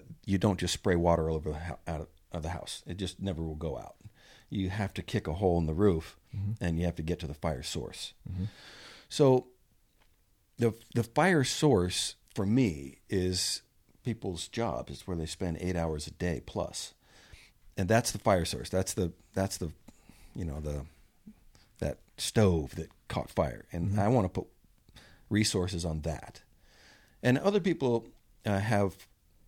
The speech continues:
Speaker 1: a different perspective of what is the fire source. Is it your spiritual well-being? Is it your,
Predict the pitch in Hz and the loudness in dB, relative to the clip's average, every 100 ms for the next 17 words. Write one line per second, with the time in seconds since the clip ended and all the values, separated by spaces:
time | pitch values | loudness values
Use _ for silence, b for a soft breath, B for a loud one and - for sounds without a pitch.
0 | - 95 123 147 - 95 95 85 - 87 | -4 0 2 2 2 -2 -4 -2 0 0
1 | 85 82 82 98 92 92 87 - 90 80 | -2 -2 0 0 2 0 -2 0 0 0
2 | - 55 - 85 92 92 92 92 90 b | -4 -8 -10 -6 -4 -4 -2 0 -2 b
3 | b - - 170 160 - 101 90 87 85 | b -16 -6 -2 -2 0 2 2 2 0
4 | 73 64 - 95 92 - 90 90 90 87 | 0 -6 -6 -4 -4 -4 -2 0 -2 -4